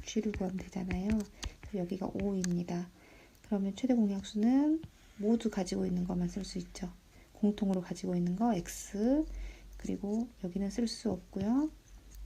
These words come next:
그리고 삼은 이 중에서 공통으로 가지고 있는 것은, 네, 삼이죠. 이렇게. 그래서 오 공통으로 가지고 있고 이는 아니고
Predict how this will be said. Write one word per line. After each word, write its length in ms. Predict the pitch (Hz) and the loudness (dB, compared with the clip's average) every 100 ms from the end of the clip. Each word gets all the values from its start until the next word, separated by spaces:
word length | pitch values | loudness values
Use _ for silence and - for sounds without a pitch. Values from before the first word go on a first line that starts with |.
| - | -8
그리고 440 | - 196 196 202 | -6 -4 -2 -2
삼은 760 | 208 - 240 240 240 240 240 240 - - - - - - | -2 2 6 8 8 8 6 4 -2 -18 -18 -14 -10 -4
이 100 | 190 | 0
중에서 300 | - 208 - | 4 4 4
공통으로 440 | 220 214 214 208 | 6 6 4 2
가지고 380 | 196 190 - 190 | 2 -2 -2 0
있는 200 | 185 180 | 2 0
것은, 520 | 180 175 262 311 349 - - - - | -2 2 4 6 4 -4 -18 -18 -10
네, 200 | 190 175 - - - | -10 -10 -16 -20 -20
삼이죠. 580 | - - 226 220 220 247 - - - - - - - - - - - - - - - - - - - | -8 2 4 4 2 0 -2 -16 -16 -18 -18 -18 -18 -20 -20 -20 -20 -20 -20 -20 -14 -14 -14 -18 -10
이렇게. 380 | 214 180 - - - - - - - - - - - | -10 -10 -14 -20 -20 -20 -20 -20 -18 -16 -16 -18 -10
그래서 640 | 202 190 - 247 277 302 - - - - | -6 -4 2 4 4 2 -6 -18 -18 -4
오 160 | 196 196 | -2 0
공통으로 580 | - 202 - 196 185 180 | 2 2 2 0 0 -2
가지고 380 | 180 - 180 | -6 -4 -2
있고 560 | 175 - 233 254 285 311 - - - - - - | -2 -2 2 4 4 2 -2 -12 -12 -12 -12 -4
이는 260 | 180 185 185 | 0 2 0
아니고 680 | 180 180 180 233 262 311 | 0 -2 0 4 4 4